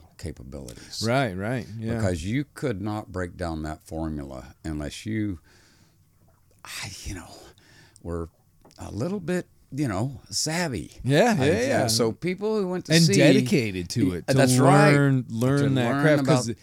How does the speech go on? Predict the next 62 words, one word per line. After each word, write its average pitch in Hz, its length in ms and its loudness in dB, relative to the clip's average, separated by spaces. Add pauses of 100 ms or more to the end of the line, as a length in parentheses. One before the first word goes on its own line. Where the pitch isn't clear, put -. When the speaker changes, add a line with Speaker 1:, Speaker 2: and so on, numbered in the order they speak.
(140)
Speaker 1:
you 107 120 -2
know, 127 180 0
and 95 240 -4
how 107 160 0
to 123 80 0
use 127 260 0
the 120 140 -2
H 123 180 -4
M 120 160 -2
O 123 100 -4
tables, 117 640 -4
how 98 240 -6
to 117 100 -4
break 113 320 -4
down 123 240 -4
this 113 140 -4
site, 120 300 -4
because 101 220 -8
there's 95 120 -6
so 143 320 -2
many 226 200 -4
variables 165 600 -4
in 98 120 -4
that, 95 160 -4
in 101 60 -8
Speaker 2:
Uh-huh. 113 240 -2
Speaker 1:
that - 200 -4
formula. 139 580 -4 (220)
And 104 120 -2
if 104 120 -2
you 110 100 -2
muck 117 420 -4
one 156 440 -6
of 240 120 -8
'em 139 140 -6
up, - 380 -8 (200)
Speaker 2:
Oh, 120 100 0
yeah. 165 360 0
Speaker 1:
then 135 180 2
Speaker 2:
You're 131 100 4
Speaker 1:
you're, 143 80 6
Speaker 2:
in, 139 60 6
Speaker 1:
like, 131 260 2 (260)
Speaker 2:
you're 113 160 -2
in 131 40 4
the 139 80 6
Speaker 1:
ten 135 80 4
Speaker 2:
wrong 151 320 8
Speaker 1:
miles 139 80 6
off, 180 160 8
Speaker 2:
ocean, 214 160 0
Speaker 1:
twenty 123 160 0
Speaker 2:
man. 147 80 0
Speaker 1:
miles. 185 180 4
<laughs> - 60 0
Yeah, 185 300 8
you're 202 200 6
in 214 60 2
the 175 140 0
Speaker 2:
<laughs> 151 140 -2
Speaker 1:
wrong 208 300 0
ocean. 233 220 -4